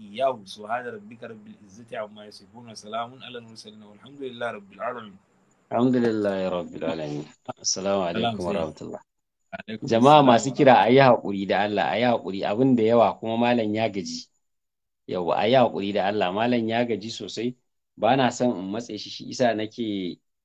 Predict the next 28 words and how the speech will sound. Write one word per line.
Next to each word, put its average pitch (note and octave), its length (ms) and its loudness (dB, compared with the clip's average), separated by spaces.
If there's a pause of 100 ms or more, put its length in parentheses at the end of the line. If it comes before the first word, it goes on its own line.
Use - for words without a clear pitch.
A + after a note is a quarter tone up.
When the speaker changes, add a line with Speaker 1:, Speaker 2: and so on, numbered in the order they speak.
(140)
Speaker 2:
ɗan G#2 320 -2
abin G2+ 240 -2
nan F2+ 160 -4
ɗin - 240 -8
kira. F2+ 240 -2 (800)
Yau A2 240 0
ga G2+ 160 0
shi A2+ 400 -10 (400)
kamata A2 480 -2
ya G2+ 160 -2
a - 20 -2
ce G2 220 -6
awa G2+ 240 4
biyu G2 160 -6
ma G2 240 -2
ka G2 240 -2
sai G#2 160 -6
da F#2+ 80 -4
na F2+ 160 -4
ƙara F#2+ 320 0
har F2+ 160 -4
ya G2 160 -2
zamanto G2 400 -4
awa F2+ 240 0
uku - 180 -12
muka E2+ 220 -12
da D#2 80 -12
shi. D2+ 180 -14